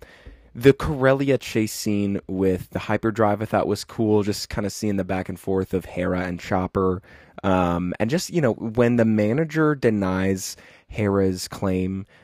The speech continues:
of her being a general, and, you know, when the manager says, "This document is classified," just seeing Hera kinda, you know, step up to that, "No, I am a general,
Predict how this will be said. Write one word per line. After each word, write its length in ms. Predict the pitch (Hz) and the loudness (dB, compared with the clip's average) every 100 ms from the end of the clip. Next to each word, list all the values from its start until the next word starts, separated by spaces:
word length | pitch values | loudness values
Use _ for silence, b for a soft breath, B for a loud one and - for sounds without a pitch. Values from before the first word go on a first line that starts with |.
| - | -2
of 180 | 95 92 | 0 2
her 200 | - 101 | 2 0
being 200 | 98 95 | 0 -2
a 60 | 90 | 0
general, 560 | 110 110 107 104 101 - | 2 2 2 0 -2 -4
and, 320 | 92 92 90 | -8 -6 -6
you 100 | 90 | -6
know, 100 | 87 | -6
when 360 | 87 90 90 90 | -6 -8 -8 -8
the 80 | 92 | -6
manager 360 | 92 92 90 | -4 -6 -6
says, 300 | - 95 87 | -8 -6 -6
"This 160 | 90 - | -10 -6
document 380 | 90 90 92 87 | -6 -6 -8 -8
is 100 | - | -10
classified," 720 | 95 95 - - 95 95 92 | -8 -6 -6 -2 0 0 -2
just 160 | 98 | -6
seeing 160 | 120 107 | -4 -4
Hera 340 | - 98 98 | -2 0 0
kinda, 280 | 95 98 92 B B B | 0 -4 -6 B B B
you 60 | 95 | -6
know, 60 | 87 | -6
step 400 | - - 98 98 | -2 0 0 0
up 200 | 92 - | -2 -4
to 200 | 104 98 | -2 0
that, 240 | 90 90 | 0 0
"No, 340 | 107 90 92 131 | -2 -2 2 2
I 220 | 101 107 | 2 2
am 140 | 110 | 2
a 120 | 117 | 2
general, 800 | 104 104 117 139 98 87 95 147 | -2 2 2 4 0 0 0 0